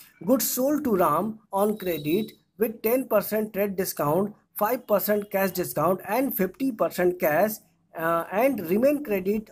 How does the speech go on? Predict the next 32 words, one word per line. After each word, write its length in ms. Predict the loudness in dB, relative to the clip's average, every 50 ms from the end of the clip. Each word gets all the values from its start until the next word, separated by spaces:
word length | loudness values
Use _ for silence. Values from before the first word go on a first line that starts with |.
| -10 -8 -8
of 120 | -6 -6
rupees, 240 | -8 -6 -6 -6 -6 -8 -8 -8 -4 -2
अ, 220 | 0 2 2 0
five 280 | 2 2 2 0 2 0
thousand। 300 | -2 0 0 0 -2 -2 -4 -8 -16 -18 -2 0
यानी 160 | 2 2 2
राम 440 | 0 0 0 2 4 4 4 4 2
से 480 | 0 0 0 2 4 4 2 2 -2 -8 _ _ _ -6
आपने 380 | -2 -2 -2 -2 0 0 0
पाँच 520 | 0 0 -4 -6 -4 -2 -2 -4 -2 -2 -2
हज़ार 260 | 0 2 2 2 2
रुपये 260 | 0 0 0 0 0
का 460 | 0 0 0 2 2 2 2 0 -2 -8 _ _ _ -12
उधार 400 | -8 -4 0 2 2 2 4 2
माल 260 | 2 2 2 0 -2
खरीदा, 600 | -4 -6 -6 -6 -4 -2 0 2 2 2 0 -2 -6 _ _ _ -6 -2
राम, 340 | 0 2 2 2 0 -2 -6 -10 -18 -20 -20 -20 -20 -20 _ _ _ _ -2
अ, 180 | 0 0 0 0
जो 320 | 0 0 2 2 2 2 0
मा-, 200 | -2 -2 -2 0
मालिक 260 | 0 0 0 0 0
है, 100 | -2 0
राम 240 | 0 2 2 2 2
ने 100 | 2 0
आपको 360 | 0 -2 -2 -4 -4 -4 -4
दस 280 | -2 0 -2 -2 -2 -2
परसेंट 240 | -4 -4 -2 -2 0
व्यापारिक 380 | 0 0 2 2 0 -2 -2 -4
छूट 120 | -8 -4
दे 160 | -2 0 2
रहा 240 | 2 2 2 2 2
है, 140 | 2 0 0